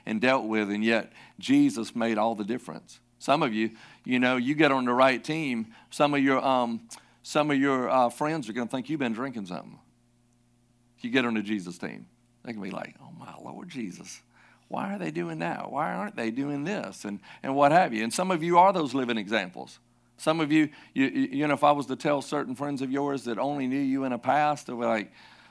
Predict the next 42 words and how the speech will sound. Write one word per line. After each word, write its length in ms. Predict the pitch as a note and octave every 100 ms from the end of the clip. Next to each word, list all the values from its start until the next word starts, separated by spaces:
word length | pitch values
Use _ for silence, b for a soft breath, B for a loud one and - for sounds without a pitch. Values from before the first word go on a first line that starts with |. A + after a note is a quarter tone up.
| b
"Well, 140 | - G#2
there's 180 | C3
no 200 | C3+ D3+
way 200 | D3 D#3 C#3
this 180 | D3+
person's 480 | - A#2 G#2+ - A2
doing 240 | A2 A2+ A2+
that 240 | A#2+ C3
or 60 | G2+
that 200 | D#3+ -
person's 400 | A#2+ - G#2+ G#2
doing 240 | A2 A2
that." 240 | A#2 B2+
And 140 | F#2+ G2
sure 240 | - C#3
enough, 340 | C3 C#3 B2 -
God's 300 | A#2+ A#2+ G#2
getting 260 | A#2+ G2
the 80 | G#2+
glory 360 | G2+ C3+ A#2+ G2+
'cause 200 | G#2+ G2
he 180 | G2+
is 220 | C#3 D3+ A#2
doing 280 | G2 F2+
that. 280 | - - - _ _ _ _ _ _ _ _ _ _ _ _ b b
Tom 240 | - C#3+ C#3
Brady 300 | C#3+ D3+ C#3+
once 260 | C3 B2
said 180 | - C3+
this. 220 | C3 B2+
He 80 | C3
said, 240 | A#2 C3 B2
"Not 200 | C#3+ D#3
every 220 | C#3 B2
pass 460 | D3 E3 C#3+ B2
is 80 | G#2
perfect. 580 | - D#3+ C#3 - - _ _ b b b b -
Not 220 | B2+ C#3
every 180 | C3+ B2+
block 400 | C3 D#3 A2+ G#2+
is 100 | G2+
perfect. 520 | A#2+ G2 - -